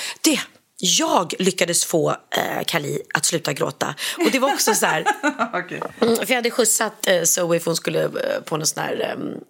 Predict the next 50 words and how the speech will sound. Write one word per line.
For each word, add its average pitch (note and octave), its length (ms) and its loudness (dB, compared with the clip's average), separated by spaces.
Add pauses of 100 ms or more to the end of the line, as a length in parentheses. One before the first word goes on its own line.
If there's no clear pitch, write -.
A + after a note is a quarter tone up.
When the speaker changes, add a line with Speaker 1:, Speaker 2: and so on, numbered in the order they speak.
(160)
Speaker 1:
undersökning. E3+ 800 -2 (480)
Och - 80 -4
då F#3 60 2
satt F3+ 260 -2
jag E3 60 2
i E3 40 0
bilen G#3+ 600 2
med D#3+ 140 0
Oliver E3+ 420 2
och E3 100 -2
så - 100 -2
började D#3 640 -2
Kali, D3 560 -6 (280)
eh, E3+ 180 -12
grina F#3+ 560 0
och F#3+ 100 0
han E3+ 100 0
ville E3 120 -4
inte D3+ 140 -4
sluta. F#3 560 -2 (1120)
Oliver G3 240 0
bara, D3 200 -2
"Men C#3+ 320 -4 (140)
ta A#3 120 0 (100)
han, B3 100 0
ta - 160 -2
han, D4 220 -2
mamma, C3+ 260 -6
ta - 100 -6
han." A#3 100 -4
Så - 100 -6
jag G#3 60 -4
satt - 220 -4
där D#3 220 -8
och F#3 100 -4
så, F3+ 140 -2 (120)
du F3+ 80 -2
vet, D#3+ 200 -4
försöker - 540 -2
man D#3 120 0
så - 100 0
här D#3+ 80 -4
med D#3 80 -4
nappen. - 320 -4
Och - 120 -6
så F#3+ 60 -6
till F3+ 140 -4
slut E3+ 260 -2
så F3 100 -6
bara D3+ 180 -4